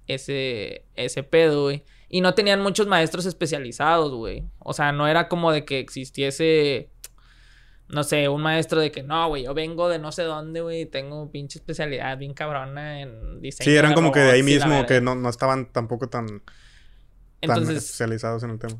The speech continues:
Speaker 1: sí estaba perro. Eh, la verdad, sí hubo fácil unas cuatro veces que sí dije, "No, ya, a la chingada con esta carrera, güey, vámonos
Speaker 2: O
Speaker 1: de
Speaker 2: sea, te
Speaker 1: aquí",
Speaker 2: ibas
Speaker 1: o
Speaker 2: a
Speaker 1: sea,
Speaker 2: salir.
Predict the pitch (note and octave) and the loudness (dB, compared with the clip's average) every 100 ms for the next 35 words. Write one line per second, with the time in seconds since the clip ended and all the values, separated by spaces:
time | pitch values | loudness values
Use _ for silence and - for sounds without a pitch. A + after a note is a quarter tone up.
0 | - - F3+ - A#3 A3+ G3+ G#3+ C4 C#4 | -16 -6 -4 0 0 2 2 2 0 -2
1 | - _ _ _ _ _ _ _ - - | -16 _ _ _ _ _ _ _ -20 -2
2 | E3 D#3+ D3+ D3 C#3+ C#3 C3+ C3+ D#3 D3 | 2 4 2 2 2 2 0 -2 2 2
3 | C#3+ D#3 D#3+ F3+ F#3 G3+ F3+ - _ _ | 4 2 2 4 6 6 2 -2 _ _
4 | _ - C#3+ - F#3 E3+ F#3 F3+ - D3+ | _ -2 -2 0 0 2 0 -2 -2 -2
5 | D3 F3+ F3+ E3+ - - - C#3+ D3 C#3+ | 0 0 0 -2 -10 -20 -10 -4 -4 -4
6 | F3 - C#3+ D3 C#3+ D3 C3+ C3+ C#3+ C#3 | -6 -4 -6 -2 -4 -4 -6 -4 -4 -2
7 | C3 C#3 C3+ B2+ A#2+ A#2 C3 B2 C3+ D3 | -2 -2 -6 -8 -8 -10 -8 -6 -6 -6
8 | C#3 D3 C#3 A2+ A#2+ C#3 C#3+ C#3+ C#3+ - | -6 -6 -6 -4 -4 -4 -4 -6 -8 -12
9 | - C3+ C#3+ B2+ B2 B2+ B2+ D3 B2+ A#2+ | -14 -10 -6 0 4 6 6 6 6 6
10 | C#3 - | 4 2